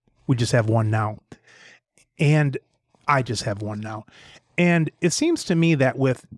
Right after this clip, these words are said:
two pharmacies, you can kinda still run it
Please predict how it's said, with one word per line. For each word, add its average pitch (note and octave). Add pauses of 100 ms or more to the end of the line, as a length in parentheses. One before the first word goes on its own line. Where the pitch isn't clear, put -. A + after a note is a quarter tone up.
(460)
two A#3
pharmacies, A#2 (280)
you F3
can E3+
kinda G#3
still F#3+
run C#3
it C3+